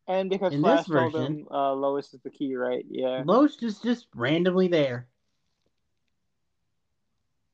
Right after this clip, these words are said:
Speaker 1: I don't think
Speaker 2: No.
Speaker 1: she's randomly, didn't
Speaker 2: She,
Speaker 1: she, like,
Speaker 2: um,
Speaker 1: see it on the news or something?
Speaker 2: Martian Manhunter, which we'll get into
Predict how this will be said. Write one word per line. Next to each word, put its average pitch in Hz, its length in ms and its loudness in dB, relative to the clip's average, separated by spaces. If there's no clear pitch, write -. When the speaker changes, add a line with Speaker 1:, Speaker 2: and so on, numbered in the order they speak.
Speaker 1:
I 294 120 6
don't 453 180 4
think 233 120 4
Speaker 2:
No. 262 280 6
Speaker 1:
she's 208 60 -12
randomly, 214 580 0
didn't 247 220 -2
Speaker 2:
She, 240 120 4
Speaker 1:
she, 285 140 2
like, 220 100 6
Speaker 2:
um, 180 80 0
Speaker 1:
see 247 220 0
it 254 60 -2
on 247 120 2
the 226 80 2
news 233 240 4
or 254 80 -2
something? 247 340 0
Speaker 2:
Martian 233 420 0
Manhunter, 175 460 2
which 147 240 -2
we'll 147 160 0
get 151 160 2
into 131 420 -4